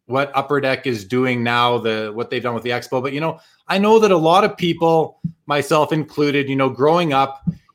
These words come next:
you always, you always think about people that work at card companies, and you kinda want, you think to yourself, "I wanna work at a card company one day."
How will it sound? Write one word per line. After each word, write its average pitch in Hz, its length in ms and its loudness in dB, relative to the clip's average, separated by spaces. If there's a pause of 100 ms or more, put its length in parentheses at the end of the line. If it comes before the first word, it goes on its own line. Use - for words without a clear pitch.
you 123 160 0
always, 165 640 2 (960)
you 131 140 2
always 196 260 4
think 185 180 -2
about 165 260 0
people 151 220 -2
that 139 80 -2
work 135 220 -2
at 139 140 -6
card 131 260 -2
companies, 117 420 -4
and 123 80 -6
you 117 80 -6
kinda 160 240 -4
want, 143 320 0
you 135 100 -4
think 151 260 -6
to - 80 -10
yourself, 131 240 -4
"I 160 80 0
wanna 190 200 0
work 151 180 0
at 127 80 -2
a - 40 -10
card 127 300 -2
company 113 320 -4
one 107 180 -6
day." 98 220 -6